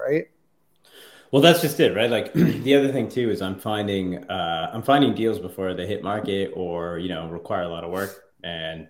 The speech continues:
Speaker 2: are not being seen. So, you know, <clears throat> I wholesale properties that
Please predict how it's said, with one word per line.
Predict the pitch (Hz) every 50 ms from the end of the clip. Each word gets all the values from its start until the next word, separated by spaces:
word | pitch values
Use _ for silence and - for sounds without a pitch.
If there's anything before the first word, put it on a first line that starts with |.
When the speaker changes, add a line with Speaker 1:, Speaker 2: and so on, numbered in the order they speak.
| _ _ -
Speaker 2:
are | 90 90 87
not | 87 90 90 85 -
being | 92 85 80 78
seen. | - - 90 80 76 78
So, | - - 95 87 78 - - _ _ _ - - _ _ _ _ _
you | - 95
know, | 92 87 82 82 -
<clears throat> | - - - - - - 165 156 - - - - _ _ _ _ _ _ _ _ _ _ _ _ _ _ _ _ _ _ - - _ _ _ -
I | - 135
wholesale | 131 117 139 147 139 - 127 110 104 101
properties | 107 107 104 104 - 92 90 87 82 78
that | 80 82 80 80 78 - -